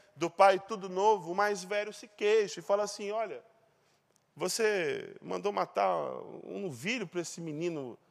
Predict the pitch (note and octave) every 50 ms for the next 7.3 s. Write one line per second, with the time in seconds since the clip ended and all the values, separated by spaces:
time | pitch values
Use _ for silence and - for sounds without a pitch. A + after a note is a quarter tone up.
0 | _ _ _ _ _ _ _ - C3+ D3+ C#3 A#2+ C3 E3 F3 A3 A3 G#3 - -
1 | - C3 B2 B2+ D3 F#3 F#3+ - G#3+ G#3 G3 G3+ A3 A#3 G#3 - G#3 G#3 A3+ -
2 | A#3 A3 G#3 G3 F#3 - - G#3 G#3 G#3 G#3 G3 - G#3+ F#3 E3+ E3 F3 G#3+ G#3+
3 | G#3 _ _ - _ _ _ _ _ _ _ _ _ _ - E3 E3+ F#3 F#3 F#3
4 | F#3+ F3 F3 D#3 D#3+ F3 E3+ E3 - D3+ - - F3+ F3 - F3 F3 E3+ - -
5 | F#3 F#3 F#3 F#3 F#3 - - - - A3 B3+ A#3+ C3+ - _ _ _ _ _ -
6 | E4+ E4+ F4+ E4+ D4+ A#3+ - - F3+ D#3+ D3 D3 E3 F3+ G3 G#3+ G#3+ - _ _
7 | - A3 B3+ D#4 E4+ A#3+